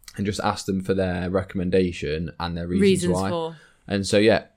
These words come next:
Speaker 1: we had a unanimous yes across the board. Um, and some of
Speaker 2: Oh,
Speaker 1: the
Speaker 2: mate.
Speaker 1: reasons, actually, that people gave, it was so nice, wasn't it, to hear?
Speaker 2: Do
Speaker 1: Like,
Speaker 2: I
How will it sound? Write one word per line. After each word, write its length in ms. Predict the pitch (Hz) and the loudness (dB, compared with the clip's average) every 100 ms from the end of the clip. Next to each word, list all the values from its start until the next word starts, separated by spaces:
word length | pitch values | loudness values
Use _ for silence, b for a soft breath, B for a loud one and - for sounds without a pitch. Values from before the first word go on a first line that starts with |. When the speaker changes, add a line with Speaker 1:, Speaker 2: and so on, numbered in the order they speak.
| - | 0
Speaker 1:
we 140 | 104 | 4
had 120 | 98 | 4
a 40 | 95 | 4
unanimous 640 | 101 107 110 104 92 90 | 2 4 4 4 0 0
yes 400 | 107 85 104 - | 0 0 -2 -8
across 280 | 92 101 92 | -6 -6 -6
the 60 | 95 | -4
board. 340 | 95 92 131 - b b b b - | 0 0 0 -8 b b b b -8
Um, 280 | 101 98 98 | -2 -2 0
and 100 | 101 | 0
some 140 | 165 | 2
of 80 | 156 | 4
Speaker 2:
Oh, 20 | |
Speaker 1:
the 60 | 120 | 4
Speaker 2:
mate. 80 | 127 | 6
Speaker 1:
reasons, 580 | 147 117 92 90 92 - | 4 4 2 0 -4 -6
actually, 280 | 90 - 90 | -6 -2 -2
that 120 | 78 | 0
people 280 | 113 98 87 | 0 0 0
gave, 480 | 104 87 73 80 - | 2 2 0 -6 -2
it 100 | 113 | 2
was 140 | 110 104 | 2 2
so 260 | - 139 123 | 4 4 6
nice, 280 | 123 95 | 2 0
wasn't 120 | 110 98 | -2 -4
it, 80 | 65 | -4
to 100 | 95 | -2
hear? 340 | 101 92 85 | 0 0 0
Speaker 2:
Do 80 | 73 | 6
Speaker 1:
Like, 80 | 269 | 10
Speaker 2:
I 160 | 269 | 10